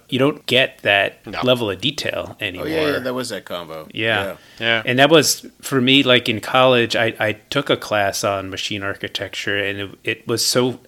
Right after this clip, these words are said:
Speaker 1: I found it to be so fundamental in opening my, just a better understanding of, like,
Speaker 2: Understanding
Speaker 1: hey,
Speaker 2: of
Speaker 1: when I write software,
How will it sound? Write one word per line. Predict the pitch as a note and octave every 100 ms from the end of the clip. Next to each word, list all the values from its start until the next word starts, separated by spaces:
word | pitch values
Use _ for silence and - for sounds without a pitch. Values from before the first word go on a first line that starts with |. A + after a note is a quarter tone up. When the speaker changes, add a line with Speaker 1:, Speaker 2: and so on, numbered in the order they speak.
| -
Speaker 1:
I | A#2
found | D3 - A#2
it | A2
to | -
be | A2
so | G#2+ B2
fundamental | A#2+ C3 A#2 A2 A2+ - G2 G2 - _ -
in | A2 A#2+ -
opening | B2+ B2 B2+ A#2+ A2+
my, | A2 A2 G#2+ - - - - _
just | F#3 F#3
a | E3
better | - C#3+ C3+
understanding | B2+ A2 A2 - B2 A#2+ A2 G#2
of, | G2+
like, | A#2
Speaker 2:
Understanding | G#2 G2+
Speaker 1:
hey, | C3
Speaker 2:
of | A2+
Speaker 1:
when |
I | G#2
write | G2+ A2+ F3 -
software, | - D#3+ F#3 - G2+ F2+